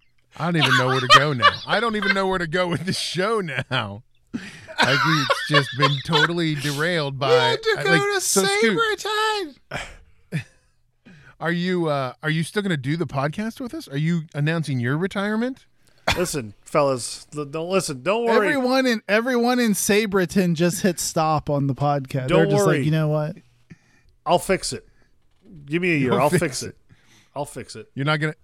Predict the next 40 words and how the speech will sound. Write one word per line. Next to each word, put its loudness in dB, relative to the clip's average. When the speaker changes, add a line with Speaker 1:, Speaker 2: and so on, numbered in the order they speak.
Speaker 1:
you're -2
not 0
gonna -2
find -2
some, -2
uh, -4
other -2
young -2
guy 0
to -4
come -4
in 0
and -2
screw -4
it 2
up 0
for -2
us? -10
Speaker 3:
No. -6
I -2
<laughs> -12
Speaker 2:
Can 0
we 4
look 2
over 2
the 2
last 2
five 0
seasons 0
of 0
you 0
being 0
on 0
the -2
podcast 0
and 0
see 0
what 0
you 0
brought 0